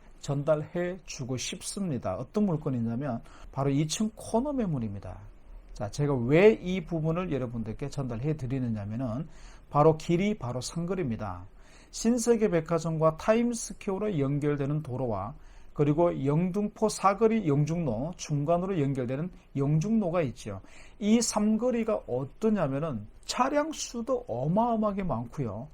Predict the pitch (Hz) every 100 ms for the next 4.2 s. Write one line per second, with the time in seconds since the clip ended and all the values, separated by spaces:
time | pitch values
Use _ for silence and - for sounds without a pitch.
0 | - - - 240 247 143 147 214 220 156
1 | 147 151 156 180 160 - - - 170 196
2 | 262 311 302 214 - 165 135 117 113 -
3 | - 113 160 175 - - - 104 120 135
4 | 120 92